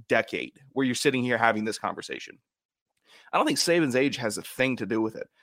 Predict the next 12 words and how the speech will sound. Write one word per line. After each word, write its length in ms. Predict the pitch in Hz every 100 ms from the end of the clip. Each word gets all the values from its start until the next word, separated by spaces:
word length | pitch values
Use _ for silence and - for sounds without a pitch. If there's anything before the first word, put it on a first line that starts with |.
| _ -
I 100 | 156
think 160 | 208 175
it's 120 | 160
just 140 | 147
a 40 | 123
crop 400 | - 135 139 185
of 80 |
guys 480 | 160 123 117 139 143 -
that, 160 | 117 -
that 180 | 117 110 - 117
are 100 | 117
not, 500 | 117 107 127 -